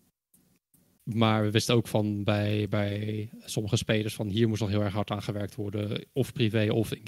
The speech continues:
game zelf. Dus we waren er nog niet helemaal, weet je wel. Dus onze, onze focus lag wel echt volledig op voor de finale, wanneer de grand final is. Maakt niet uit of we nou wel of niet, eh, winnen tegen, tegen P S V. Dan moet er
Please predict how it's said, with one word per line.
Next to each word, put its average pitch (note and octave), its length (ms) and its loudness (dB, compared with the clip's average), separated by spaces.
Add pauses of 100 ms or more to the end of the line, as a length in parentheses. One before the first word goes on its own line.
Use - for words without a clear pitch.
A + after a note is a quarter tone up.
game G2+ 140 0
zelf. A2 460 -2 (580)
Dus G2 140 0
we A2 100 6
waren A2+ 300 8
er A2 60 0
nog G#2+ 180 2
niet G#2 120 -2
helemaal, G2+ 480 2
weet G2 160 -4
je - 100 -6
wel. G#2+ 120 2
Dus G#2 160 2
onze, G#2+ 400 2
onze A2 160 0
focus A#2 340 6
lag A2 160 -2
wel A2+ 180 4
echt - 300 -4
volledig A2+ 460 4
op A#2 180 0 (960)
voor A#2 120 8
de A2 80 4
finale, A2 420 4
wanneer A#2+ 300 4
de G#2+ 100 4
grand B2+ 160 4
final C3 360 0
is. D#3 220 4
Maakt G#2+ 180 -2
niet A2 100 -2
uit A2 200 6
of A#2 140 -2
we G#2+ 120 0
nou G#2+ 160 4
wel A2+ 160 6
of G#2+ 120 -2
niet, - 300 -2 (220)
eh, A2 220 2
winnen A2 260 2
tegen, G#2+ 480 0
tegen G#2+ 220 -2
P - 120 0
S G#2 120 2
V. B2 320 0 (520)
Dan A#2+ 480 6 (260)
moet A#2 280 2
er A2 400 2